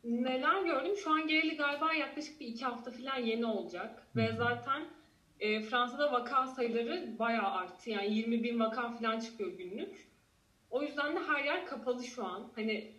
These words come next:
Speaker 1: zaten birkaç gün önce bütün alışveriş merkezlerini falan da kapattılar.
Speaker 2: Aa.
Speaker 1: Yirmi metrekareyi geçen. E, ondan dolayı çok fazla bir şey göremedim.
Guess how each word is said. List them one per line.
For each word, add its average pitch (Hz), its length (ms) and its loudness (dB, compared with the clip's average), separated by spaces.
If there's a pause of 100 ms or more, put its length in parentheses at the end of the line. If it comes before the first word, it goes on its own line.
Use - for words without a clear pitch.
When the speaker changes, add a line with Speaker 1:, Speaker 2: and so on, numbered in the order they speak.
Speaker 1:
zaten 226 460 0
birkaç 254 420 -4
gün 269 100 -10
önce 262 320 0
bütün 247 200 -10
alışveriş 240 400 0
merkezlerini 233 520 0
falan 226 280 0
da 208 80 -2
kapattılar. 202 720 -4
Speaker 2:
Aa. 127 80 6
Speaker 1:
Yirmi 202 160 4
metrekareyi 175 680 -2
geçen. 196 440 -8 (1000)
E, 208 220 -2
ondan 294 380 0
dolayı 370 300 2
çok 392 260 2
fazla 403 300 8
bir 311 60 0
şey 415 260 2
göremedim. 247 680 4